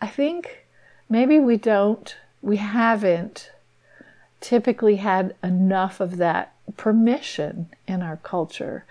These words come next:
And I think it, it bleeds over into all kinds of ways that we've, we've lost making. We've lost sort of permission to make, uh, m-, m-,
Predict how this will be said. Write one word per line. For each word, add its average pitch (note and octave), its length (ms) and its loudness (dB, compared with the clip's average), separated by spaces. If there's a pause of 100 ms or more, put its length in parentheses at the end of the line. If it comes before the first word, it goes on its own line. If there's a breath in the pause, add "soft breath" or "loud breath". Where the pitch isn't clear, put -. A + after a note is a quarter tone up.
(380 loud breath)
And D#4+ 120 -8
I F4 120 -2
think D#4+ 300 -2
it, - 320 0
it A#3+ 200 -2
bleeds A#3 320 0
over G#3 240 2
into G3+ 280 -2
all G3+ 280 -2
kinds F#3+ 440 -4
of F3+ 280 -4 (600 soft breath)
ways G3 380 4
that - 220 2
we've, G3 280 0 (200)
we've G3+ 260 4
lost F#3+ 760 0 (320)
making. E3+ 800 -2 (120)
We've G3+ 220 4
lost F3+ 520 0
sort F3 160 -6
of - 160 -12
permission F#3 520 -4
to E3 120 -6
make, D#3+ 640 -6 (460 soft breath)
uh, D#3+ 400 0 (100)
m-, G3 100 -6 (240)
m-, G#3+ 100 4